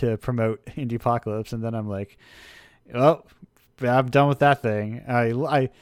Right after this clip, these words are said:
I keep it there because I feel like I'm, you know,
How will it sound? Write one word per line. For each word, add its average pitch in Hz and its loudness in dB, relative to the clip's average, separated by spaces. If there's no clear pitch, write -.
I 143 -2
keep 233 0
it 214 0
there 143 4
because 127 -4
I 113 0
feel 151 2
like 131 2
I'm, 110 0
you 135 4
know, 113 4